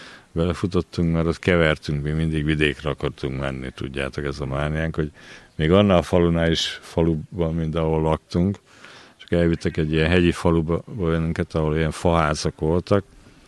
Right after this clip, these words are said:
és ott az volt a megdöbbentő, hogy ott még ott éltek az őslakók, a helyiek,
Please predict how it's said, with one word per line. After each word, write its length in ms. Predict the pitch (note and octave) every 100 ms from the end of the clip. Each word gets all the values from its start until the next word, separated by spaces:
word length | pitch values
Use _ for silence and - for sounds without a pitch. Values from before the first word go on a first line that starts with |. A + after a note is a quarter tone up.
| - - - - -
és 100 | -
ott 120 | - G2
az 140 | G2
volt 160 | G#2 F2+
a 60 |
megdöbbentő, 640 | E2 F2 F2+ F#2+ G2 F#2 F2+
hogy 100 | F2
ott 100 | -
még 140 | E2
ott 240 | G2 G#2+ -
éltek 320 | E2+ F2 -
az 120 | D#2
őslakók, 800 | D#2 E2+ - F#2+ - G2+ G#2 - -
a 80 | -
helyiek, 540 | D2+ F2+ G2+ G#2 -